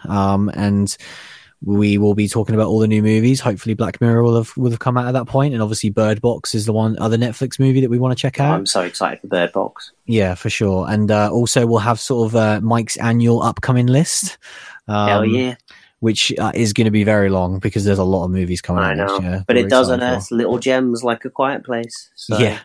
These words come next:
Speaker 2: you know.
Speaker 1: But yeah, you got
Speaker 2: Yeah,
Speaker 1: look,
Speaker 2: no.
Speaker 1: that to look forward to. But yeah, thanks for listening for another year. This has been awesome. Like,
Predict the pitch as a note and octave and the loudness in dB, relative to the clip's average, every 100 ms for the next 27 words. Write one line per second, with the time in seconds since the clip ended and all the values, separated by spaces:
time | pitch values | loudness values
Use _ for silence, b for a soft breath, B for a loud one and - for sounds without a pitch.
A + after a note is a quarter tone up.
0 | - A#2+ A2+ A2 B B B B B B | -8 -6 -6 -8 B B B B B B
1 | B - A2+ A2+ C3 A2+ G#2+ B2+ C3+ A2+ | B -2 2 4 4 2 2 2 2 0
2 | B2+ B2 B2 C3+ B2 D3 F3+ - G2+ A2+ | -2 -2 0 0 2 2 0 0 0 2
3 | F3 E3 D#3 D#3 - F#3 - B2 A#2 A#2 | 2 2 2 0 2 0 2 0 2 2
4 | A#2+ B2 E3 G#2+ G2+ A2 A#2+ A2+ B2 C#3+ | 4 4 4 4 0 0 2 2 2 0
5 | C#3 A2+ G#2 | 2 2 0